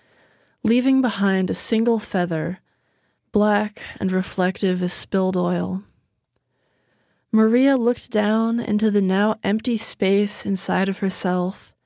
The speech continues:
and closed the hatch. She thought that it was for the best that the bird was no longer trapped and could now spread its wings. Maria finished school and grew older, though not very old.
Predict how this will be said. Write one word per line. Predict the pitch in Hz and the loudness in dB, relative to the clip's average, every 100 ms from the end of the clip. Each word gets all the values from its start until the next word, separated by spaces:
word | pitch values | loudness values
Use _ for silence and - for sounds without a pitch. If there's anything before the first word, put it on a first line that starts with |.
| _ _ _ _ | _ _ _ _
and | 202 | -4
closed | - 196 196 196 | 0 2 2 0
the | 190 | -4
hatch. | 190 175 165 165 - - - _ _ _ _ _ _ _ _ _ _ | -2 -2 -4 -4 -8 -10 -10 _ _ _ _ _ _ _ _ _ _
She | - - | -4 0
thought | 240 - 233 233 233 - | -2 0 0 0 -2 -4
that | 214 | -2
it | 214 | -2
was | 202 | -2
for | - 233 | -2 -2
the | 220 | -2
best | 202 214 202 175 - - | 0 0 0 -4 -12 -10
that | 190 - | -10 -6
the | |
bird | 190 185 185 185 185 | -4 0 2 0 0
was | 180 180 | -4 -2
no | 180 190 | 0 0
longer | 190 185 180 | 0 0 -2
trapped | 180 - 185 165 151 - - - _ _ _ _ | -6 -6 -2 -2 -2 -8 -18 -20 _ _ _ _
and | - 190 | -4 -2
could | 202 196 | 0 0
now | 190 196 | 2 0
spread | - - 175 | -2 -4 -2
its | 175 - | -4 -6
wings. | 185 160 165 175 180 - - _ _ _ _ _ _ _ _ _ _ _ _ _ _ _ _ _ | -6 -4 -4 -4 -6 -10 -12 _ _ _ _ _ _ _ _ _ _ _ _ _ _ _ _ _
Maria | 220 226 247 277 | 2 4 4 4
finished | 269 - 233 240 - | 0 -2 0 0 -4
school | - - - 208 202 202 202 208 | -6 -8 0 2 2 2 0 -4
and | - 190 | -6 -4
grew | 208 208 | 0 0
older, | - 180 180 190 185 185 | 2 -2 0 0 0 0
though | 202 214 | 0 0
not | 233 240 | 2 0
very | 190 185 196 190 | 0 0 0 -2
old. | 175 175 175 185 | -2 -2 -4 -6